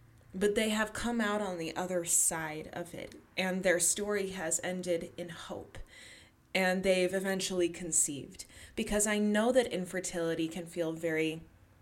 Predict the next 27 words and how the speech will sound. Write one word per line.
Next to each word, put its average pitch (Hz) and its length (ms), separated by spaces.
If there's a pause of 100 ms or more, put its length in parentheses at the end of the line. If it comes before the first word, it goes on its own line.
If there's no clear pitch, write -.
(140)
hopeless 180 720
sometimes. 165 600
It - 120
can, 185 180
it 196 140
can 202 120
feel 190 200
very 175 280
lonely. 165 500
It 139 120
can 180 140
feel 170 220
very 180 440
discouraging. 160 840
And, 170 200
I 123 120
mean, 175 160
I'm 208 180
just 160 260
touching 180 340
the 139 60
surface 180 460
of 135 120
how 160 180
it - 80
can 156 140
feel. 156 360